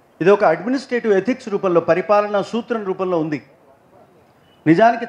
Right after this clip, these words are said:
చాలామంది సమాచారం చెప్పి ప్రజా-, ప్రజల అభిప్రాయాలు తెలుసుకొని పరిపాలనను మంచిగా చేసిన వాళ్ళు చాలామంది అధికారులు ఉన్నారు.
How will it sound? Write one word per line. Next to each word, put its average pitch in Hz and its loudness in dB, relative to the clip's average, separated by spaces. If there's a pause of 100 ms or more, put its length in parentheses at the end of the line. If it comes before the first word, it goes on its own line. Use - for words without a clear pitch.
చాలామంది 226 0
సమాచారం 214 0
చెప్పి 196 -2 (1040)
ప్రజా-, 214 4
ప్రజల 180 -2
అభిప్రాయాలు 202 2
తెలుసుకొని 208 -6 (160)
పరిపాలనను 196 2
మంచిగా 185 -4
చేసిన 180 -2
వాళ్ళు 175 2
చాలామంది 175 2
అధికారులు 151 0
ఉన్నారు. 143 -4